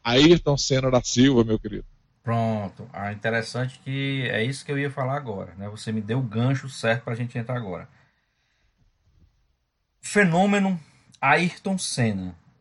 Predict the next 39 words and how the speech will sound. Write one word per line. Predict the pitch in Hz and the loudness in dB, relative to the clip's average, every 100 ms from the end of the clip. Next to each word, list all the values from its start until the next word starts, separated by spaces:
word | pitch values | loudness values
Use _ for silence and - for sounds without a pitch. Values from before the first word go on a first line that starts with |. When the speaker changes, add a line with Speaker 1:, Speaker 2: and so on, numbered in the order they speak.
| - | -10
Speaker 2:
Você | 113 | -8
falou | 110 117 | -2 -2
do | 113 | -2
Fittipaldi, | - 127 - - 131 135 123 | -8 -12 -6 4 4 4 0
que | 123 113 | -8 -14
foi | 107 107 | -12 -12
o | |
primeiro | 110 113 110 | -8 -8 -6
campeão | 113 - 110 107 98 | -10 -8 -8 -8 -12
nacional, | 104 104 - 104 98 107 123 120 107 123 | -6 -6 -6 -8 -2 0 0 -2 -8 -14
né? | 104 110 110 | -10 -8 -6
Falou | 107 107 | -6 -6
do | |
Piquet, | 107 123 117 - 127 131 110 | -8 -8 -8 -4 -2 -2 -4
que | 120 110 | -8 -10
graxeiro, | 101 123 123 - 123 120 110 | -2 0 0 0 -4 -4 -6
preparou | - 113 113 120 127 | -4 -4 0 -2 -2
o | |
carro | - 127 120 110 | 0 2 2 0
na | 123 117 | -4 -4
mão, | 107 117 120 113 110 _ _ _ _ | -4 -4 -2 -4 -8 _ _ _ _
tinha | 143 | -6
esse | 143 160 | -4 2
lado | 143 139 135 | 2 4 0
dele | 127 131 127 - | -2 -2 -2 -6
que | - 120 | -2 0
a | 127 | 0
imprensa | 120 127 123 120 | 0 -2 0 -2
o | 117 | -4
chamava | - 120 120 | -2 0 0
de | 110 | -2
ranzinza, | 110 123 107 110 127 | -4 -2 -2 -4 -4
mas | 117 117 | -2 -4
pra | - 113 | -2 -4
mim | 117 | -2
ele | 113 | 0
era | 113 113 | 0 0
profissional, | 113 117 113 - 113 110 120 120 | -2 -6 -6 -6 -4 -2 -2 -2
realmente. | 113 110 113 127 | -4 -6 -6 -6